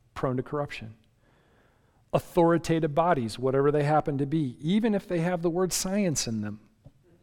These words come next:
prone to corruption. Media outlets. Oops, did I say that? Yeah. And yes,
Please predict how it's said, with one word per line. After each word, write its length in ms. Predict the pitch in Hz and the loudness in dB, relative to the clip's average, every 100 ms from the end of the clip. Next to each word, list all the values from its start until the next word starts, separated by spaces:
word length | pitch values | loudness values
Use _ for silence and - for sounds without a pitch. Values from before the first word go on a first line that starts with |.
| _ | _
prone 260 | - 147 143 | -4 -2 0
to 100 | 120 - - | -2 -10 -16
corruption. 520 | - 135 123 - 107 - _ _ _ _ _ _ _ _ _ _ _ _ _ _ - | -4 -4 -4 -8 -14 -18 _ _ _ _ _ _ _ _ _ _ _ _ _ _ -8
Media 480 | 147 190 220 147 123 | 0 2 4 4 2
outlets. 640 | 127 117 110 98 - - - _ _ _ _ _ _ _ _ _ _ - - _ 156 | -4 -6 -8 -10 -10 -10 -12 _ _ _ _ _ _ _ _ _ _ -20 -20 _ -10
Oops, 340 | 175 - - | -8 -6 -8
did 160 | - 139 | -8 -8
I 100 | 131 | -8
say 200 | - 165 | -8 -6
that? 280 | 92 95 - _ _ | -6 -8 -14 _ _
Yeah. 220 | 113 95 90 _ _ _ _ _ _ _ _ _ _ _ _ _ - | -14 -14 -16 _ _ _ _ _ _ _ _ _ _ _ _ _ -4
And 140 | 156 | 0
yes, 580 | 156 208 185 180 - | 6 6 6 4 -4